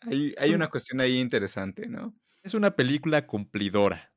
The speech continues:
Speaker 2: ¿no? O sea, yo creo
Speaker 1: Sí,
Speaker 2: que
Speaker 1: más o menos, ¿no? O sea,
Speaker 2: Sí,
Speaker 1: sí
Speaker 2: o
Speaker 1: es,
Speaker 2: sea
Speaker 1: sí se siente como,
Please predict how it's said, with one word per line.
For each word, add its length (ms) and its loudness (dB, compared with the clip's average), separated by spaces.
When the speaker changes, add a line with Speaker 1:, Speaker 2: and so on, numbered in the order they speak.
Speaker 2:
¿no? 260 -6
O 120 -4
sea, 260 4
yo 200 2
creo 220 4
Speaker 1:
Sí, 60 4
Speaker 2:
que 360 2
Speaker 1:
más 200 -4
o 40 -2
menos, 320 0
¿no? 220 -4
O 180 0
sea, 600 2
Speaker 2:
Sí, 320 2
Speaker 1:
sí 180 -4
Speaker 2:
o 60 2
Speaker 1:
es, 80 2
Speaker 2:
sea 200 2
Speaker 1:
sí 160 0
se 120 4
siente 340 -2
como, 460 -2